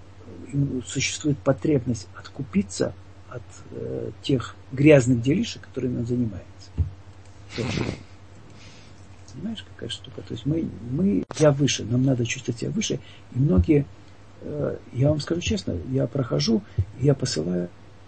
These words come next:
Speaker 1: вот такой луч света и тепла этому человеку.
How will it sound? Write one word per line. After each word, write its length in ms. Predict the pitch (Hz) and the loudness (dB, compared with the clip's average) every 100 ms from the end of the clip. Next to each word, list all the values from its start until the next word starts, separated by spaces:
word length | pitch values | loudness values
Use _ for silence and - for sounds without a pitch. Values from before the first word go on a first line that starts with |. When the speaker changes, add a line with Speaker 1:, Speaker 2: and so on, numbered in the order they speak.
| - | -8
Speaker 1:
вот 180 | 180 | -8
такой 200 | 143 - 143 | -6 -4 -2
луч 200 | 151 - | 0 -2
света 340 | - 180 - | 0 0 0
и 60 | 139 | 0
тепла 460 | - - - 117 - | -2 0 -2 -2 -6
этому 260 | 120 117 117 | -6 -4 -4
человеку. 360 | - 117 117 | -6 -8 -10